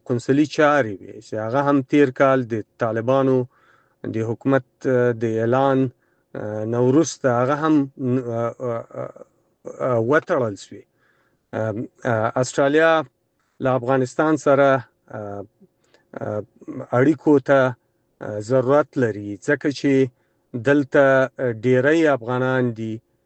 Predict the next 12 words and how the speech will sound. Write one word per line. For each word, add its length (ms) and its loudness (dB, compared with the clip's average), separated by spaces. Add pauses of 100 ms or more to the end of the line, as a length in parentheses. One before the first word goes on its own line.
(220)
چې، 460 -6 (480)
م، 340 -6
هغوی، 720 2 (420)
آه، 260 -6 (340)
په، 280 -4
هلته 480 4 (100)
په 80 -2
افغانستان 640 0
کې 160 0
کورنۍ 600 2
دي، 260 -4 (540)
آه، 240 -8